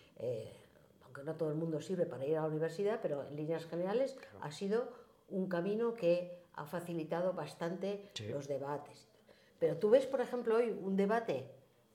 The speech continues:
Speaker 1: en televisión de cualquier tipo cadena
Speaker 2: Sí.
Speaker 1: o presentador, que me da igual, o con cualquiera de los,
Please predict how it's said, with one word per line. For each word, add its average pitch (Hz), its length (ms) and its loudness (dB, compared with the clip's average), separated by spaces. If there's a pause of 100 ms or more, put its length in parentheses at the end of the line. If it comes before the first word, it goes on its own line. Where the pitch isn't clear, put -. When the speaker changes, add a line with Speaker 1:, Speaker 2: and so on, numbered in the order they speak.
(100)
Speaker 1:
en 139 160 -10
televisión 139 720 -2 (920)
de 135 200 -8
cualquier 202 760 0 (1300)
tipo 196 320 4
cadena 185 680 4
Speaker 2:
Sí. - 100 -10
Speaker 1:
o 170 400 8
presentador, 175 720 2
que 175 80 -4
me 160 100 -2
da 170 100 2
igual, 226 380 6
o 165 140 2
con 131 180 -6
cualquiera 180 520 2
de 180 80 2
los, 180 200 2